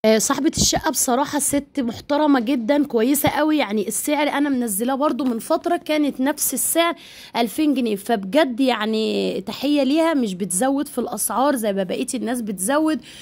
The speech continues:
آه، الشقة حالتها كويسة جدًا، هي ثابتة على نفس السعر ألفين جنيه يا جماعة في الشهر. بجد فرصة، وأتحدى إن تلاقوا سعر في ال-،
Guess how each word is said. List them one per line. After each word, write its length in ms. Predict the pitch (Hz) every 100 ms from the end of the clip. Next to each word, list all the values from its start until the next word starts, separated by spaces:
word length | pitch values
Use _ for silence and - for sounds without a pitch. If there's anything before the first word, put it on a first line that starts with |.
| - -
آه، 520 | 220 214 214 208 208
الشقة 360 | 202 - - -
حالتها 420 | - 220 254 269
كويسة 420 | 254 240 254 262
جدًا، 380 | 240 277 226 285
هي 180 | 247 208
ثابتة 380 | - 277 - 240
على 220 | 196 196
نفس 340 | 226 277 -
السعر 380 | 220 - 277 277 277 - - 220
ألفين 440 | 214 - 269 254
جنيه 220 | 214 254
يا 60 | 240
جماعة 380 | 208 254 254 220
في 180 | -
الشهر. 460 | 277 - - 370 - - - -
بجد 500 | 220 185 294 220 190
فرصة، 580 | - 330 415 - 427 - - -
وأتحدى 760 | 220 226 240 233 - 262 247 285
إن 260 | 247 233 233
تلاقوا 380 | 277 - 302
سعر 580 | 269 - 294 269 285 262
في 160 | - 220
ال-، 520 | 214 208 202 196 190